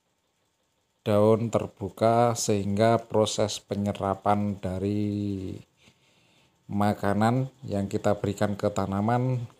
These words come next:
akan bisa lebih maksimal. Saya kira cukup sekian apa yang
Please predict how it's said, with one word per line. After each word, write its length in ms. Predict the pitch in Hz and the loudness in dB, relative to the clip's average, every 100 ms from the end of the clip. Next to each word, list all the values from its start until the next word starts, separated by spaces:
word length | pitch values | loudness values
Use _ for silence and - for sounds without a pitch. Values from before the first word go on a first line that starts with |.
| - - - - _ _ _ _ - | -14 -14 -14 -20 _ _ _ _ -10
akan 220 | 104 104 107 107 107 104 - - _ - _ _ _ _ _ _ _ _ _ _ _ _ _ _ _ _ _ - | -6 -2 -2 -2 -4 -6 -12 -20 _ -20 _ _ _ _ _ _ _ _ _ _ _ _ _ _ _ _ _ -10
bisa 560 | 107 - 110 110 107 | -2 4 6 6 6
lebih 480 | 107 107 - 107 - - - - - | 4 2 0 -6 -6 -10 -16 -14 -6
maksimal. 960 | 107 101 - - - 101 98 95 92 92 92 _ _ _ _ _ _ _ _ _ _ _ _ _ _ _ _ _ _ _ _ _ _ - | -2 -2 -4 -6 -4 -2 -2 -4 -6 -10 -18 _ _ _ _ _ _ _ _ _ _ _ _ _ _ _ _ _ _ _ _ _ _ -8
Saya 320 | - 95 92 | 0 0 2
kira 400 | 107 113 117 117 - | 6 8 8 6 2
cukup 320 | - 107 - | -2 -4 -4
sekian 720 | 95 - 107 113 123 135 143 - - - | -8 -2 2 4 2 0 -4 -10 -20 -14
apa 240 | 104 - 101 | -12 0 2
yang 280 | 98 98 | 2 0